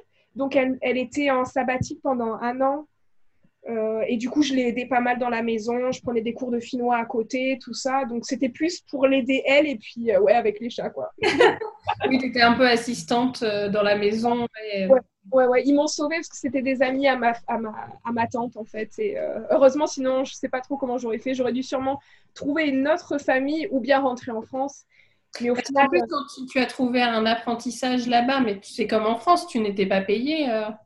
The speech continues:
Speaker 1: Ah non, du tout. Non, moi, en plus, je l'ai eu à la dure, hein. C'était, ça a été très, très dur. Alors, en fait, donc, je suis allée faire mon deuxième tatou et, euh, je m'étais dit, « Je prends un book avec des dessins pourris, mais je vais demander. » Et pendant que je me faisais tatouer, j'étais là, « Non, j'ai trop peur,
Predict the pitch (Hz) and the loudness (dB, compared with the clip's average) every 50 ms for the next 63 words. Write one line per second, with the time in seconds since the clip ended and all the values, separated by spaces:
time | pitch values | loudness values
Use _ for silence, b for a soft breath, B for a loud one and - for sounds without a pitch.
0 | _ _ - 240 254 277 269 247 240 240 233 - - 294 262 262 269 285 294 294 | _ _ 2 4 4 4 2 2 0 -4 -6 -6 -6 0 0 2 2 2 0 -2
1 | 269 285 311 285 220 240 254 254 - 240 220 214 214 208 214 240 247 208 202 202 | -2 -2 -4 -4 -4 -4 -6 0 2 4 4 4 4 2 -2 -4 -4 -4 -4 -6
2 | 214 - - 208 - - 226 208 208 196 196 180 175 180 - 202 - - 233 220 | -10 -12 -18 -18 -8 -4 0 0 2 2 2 0 -2 -4 -8 -8 -4 0 0 0
3 | 214 247 220 - - - 269 254 - - 269 233 214 233 226 220 214 _ b b | 0 -2 -6 -10 -6 -4 -4 -4 -4 -6 -6 -6 -4 -6 -6 -8 -8 _ b b
4 | b b b b b b 262 b - 247 254 247 240 247 247 - 311 311 - - | b b b b b b -14 b 2 4 4 4 4 0 2 4 4 4 4 2
5 | 240 254 254 - - - 269 240 247 254 262 - 277 277 285 262 262 247 254 240 | 0 0 0 0 2 2 2 2 2 0 0 2 2 2 2 2 2 0 0 2
6 | 254 262 254 247 254 226 220 220 - 302 320 349 403 494 508 508 - _ _ 240 | 2 2 2 2 0 -2 -2 -2 -2 0 2 4 4 4 4 0 -6 _ _ 0
7 | 262 277 285 302 294 285 277 - - 233 233 233 226 226 - 262 262 262 277 254 | 0 2 2 2 2 2 0 0 -2 -4 -2 -2 -2 -2 0 -2 -2 0 -2 -2
8 | 220 240 269 285 302 320 330 - - _ _ - 233 233 254 254 254 - - 294 | -2 -2 -2 -2 0 -2 -2 -4 -8 _ _ -8 -4 -2 -4 -4 -4 -4 -2 0
9 | 262 254 247 233 214 254 285 294 285 - 285 214 220 220 214 220 185 202 214 214 | 0 0 0 0 0 -2 -2 -2 -2 2 4 4 4 4 0 -2 -2 -2 -4 -4
10 | - 214 190 208 202 _ - - - 330 320 277 294 277 302 339 349 - 220 254 | -4 -6 -8 -8 -10 _ -16 -10 -8 -6 -4 -2 -2 -2 -2 -4 -6 -6 -2 0
11 | 254 254 254 262 262 - 262 220 202 254 240 247 302 294 277 294 277 269 240 220 | 2 2 4 2 2 0 -2 -6 -6 -4 -2 -2 -2 0 2 4 4 6 6 6
12 | 202 - - - - - B B B B B B _ _ _ _ _ - 240 - | 4 4 2 -2 -12 -14 B B B B B B _ _ _ _ _ -4 0 2
13 | 262 262 269 269 262 262 240 233 240 226 226 208 208 - 254 262 - - 220 - | 2 2 2 2 0 -2 -4 -4 -4 -2 -2 -4 -2 -4 -6 -6 -6 -6 -8 -8
14 | - - - - - 277 269 254 - - - - - - - - | -10 -12 -14 -16 -12 -10 -10 -10 -10 -10 -12 -10 -10 -12 -12 -10